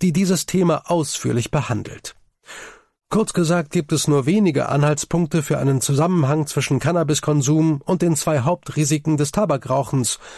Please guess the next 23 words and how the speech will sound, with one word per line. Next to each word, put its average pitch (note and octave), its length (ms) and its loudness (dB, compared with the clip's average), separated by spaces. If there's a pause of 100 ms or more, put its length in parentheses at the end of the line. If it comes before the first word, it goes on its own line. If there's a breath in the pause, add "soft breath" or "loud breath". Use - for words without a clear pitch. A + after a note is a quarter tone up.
(220 loud breath)
nämlich F#3+ 360 2
Lungenkrebs E3 880 0
und D3+ 180 0
Emphysem. B2 600 -2 (1200 soft breath)
Dafür E3+ 460 -2
kann F3 240 0
Cannabis D#3 560 0
süchtig - 420 -2
machen, - 360 -6 (260)
chronische D3+ 500 0
Bronchitis A#2 640 -2
auslösen D#3 640 2 (380 loud breath)
und - 200 -2
die F3 140 2
Hirnentwicklung D3 840 0
stören. - 480 -2 (840 soft breath)
Möglicherweise D#3 920 0
wird - 140 -4
man E3 180 0
davon D3+ 320 -2
auch B2 200 -4
eher C3 280 0
schizophren. - 640 -4